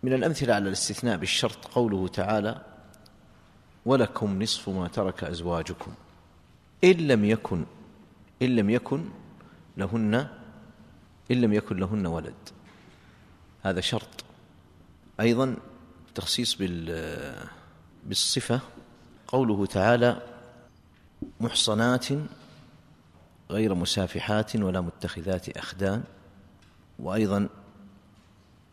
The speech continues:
قوله تعالى: "وحلائلكم، وحلائل أبنائكم الذين من أصلابكم"، لأنه قد اشتهر، اشتهر عند العرب التبني،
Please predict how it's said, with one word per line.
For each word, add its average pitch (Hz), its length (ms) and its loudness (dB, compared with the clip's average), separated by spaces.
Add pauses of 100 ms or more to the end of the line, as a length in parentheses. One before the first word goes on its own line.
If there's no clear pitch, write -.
(180)
قوله 92 380 2
تعالى: 92 540 0 (640)
"وحلائلكم، 107 1080 -2
وحلائل 104 540 2
أبنائكم 113 720 0 (1160)
الذين 101 540 2
من 101 160 -2
أصلابكم"، 90 720 -4 (800)
لأنه 107 480 2
قد 95 140 -2
اشتهر، 98 680 0 (600)
اشتهر 101 380 -2
عند 85 220 0
العرب 90 320 -2 (1200)
التبني، 98 680 2